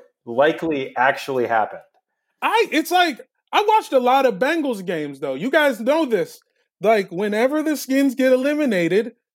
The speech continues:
Speaker 2: we were big-time Bengals fans. And I don't remember, like, being like, "Yo, is Ocho's dick out?" Like, I don't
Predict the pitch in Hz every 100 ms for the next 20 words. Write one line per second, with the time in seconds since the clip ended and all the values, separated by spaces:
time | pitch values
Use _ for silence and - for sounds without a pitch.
0 | _ 160 202 254 240 247 185 170 185 220
1 | 233 240 269 302 269 190 - 147 113 107
2 | 113 _ _ _ - 170 226 370 370 254
3 | 240 302 339 277 220 226 226 202 - 247
4 | 220 214 185 220 240 190 165 165 180 240
5 | 262 202 127 135 208 311 311 302 185 190
6 | 185 277 277 302 285